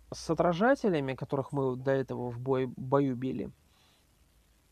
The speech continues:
Зелёненькие такие. Ну, вы с ними очень часто будете встречаться, поэтому они, вы их точно запомните. Вот, с отражателями. А вторые, собственно,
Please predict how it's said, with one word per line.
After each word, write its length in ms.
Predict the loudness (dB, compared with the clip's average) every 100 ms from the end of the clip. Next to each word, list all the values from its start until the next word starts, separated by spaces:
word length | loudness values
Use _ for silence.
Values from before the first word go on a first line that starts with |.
| _ _ _ _ _ _ -20 _ _ _ _ _ _ _ _ _ _ _ _ _ _ _ _ _ _ _ -12
Зелёненькие 640 | -6 -2 -2 -2 -8 -12
такие. 420 | -14 -12 -12 -12 -16 _ _ _ _ _ _ _ _ _ _ -4
Ну, 140 | 2
вы 160 | 4 4
с 100 | 2
ними 180 | 0 2
очень 240 | 0 0
часто 320 | 0 0 0
будете 260 | -2 -2 -6
встречаться, 600 | -8 -6 -2 -2 -2 -4
поэтому 440 | -2 -2 -2 -2
они, 420 | 0 -2 -2 -4 -6 -10 _ _ _ _ _ _ _ _ _ _ _ _ -8
вы 200 | 0 0
их 100 | 2
точно 320 | -2 0 0
запомните. 680 | 0 2 -2 -2 -16 -14 -14 -14 _ _ _ -12
Вот, 440 | -8 -4 -4 -4
с 180 | -8 -14
отражателями. 680 | -2 -2 2 2 2 0 0
А 80 | -2
вторые, 420 | -2 0 0 -2
собственно, 440 | -2 -6 -4 -8